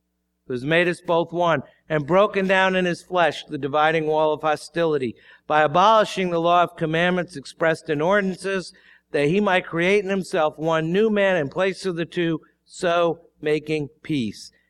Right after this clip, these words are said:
and might reconcile us both to God in one body through the cross, thereby killing the, uh, hostility. And he came and preached peace to you who are far off and peace to those who are near." That's the real truth of the matter. Jesus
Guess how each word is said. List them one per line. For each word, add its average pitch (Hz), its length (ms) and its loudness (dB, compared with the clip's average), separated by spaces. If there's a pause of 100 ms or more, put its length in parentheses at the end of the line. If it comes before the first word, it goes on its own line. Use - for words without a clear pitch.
and 135 160 -2
might 135 160 0
reconcile 170 840 0
us 143 160 -4
both 156 320 -4
to 156 100 -8
God 143 380 0 (240)
in 127 260 -4
one 202 280 0
body 147 460 2 (320)
through 220 260 0
the 214 80 2
cross, 156 500 0 (280)
thereby 175 340 2
killing 233 560 0
the, 196 140 0
uh, 170 240 0
hostility. 160 880 -4 (380)
And 113 100 -8
he 113 60 -8
came 202 340 0
and 180 100 -2
preached 185 340 -6
peace 180 280 -4
to 156 100 -16
you 165 220 -4
who 160 40 0
are 151 120 0
far 147 360 0
off 139 240 0 (320)
and 110 160 -10
peace 165 280 -8
to 151 160 -8
those 139 300 -4
who 139 140 -4
are 127 120 -6
near." 123 320 -8 (320)
That's 233 280 2
the 208 120 0
real 202 200 2
truth 196 360 -4
of 175 80 -4
the 180 80 -2
matter. 190 400 2 (280)
Jesus 175 720 -2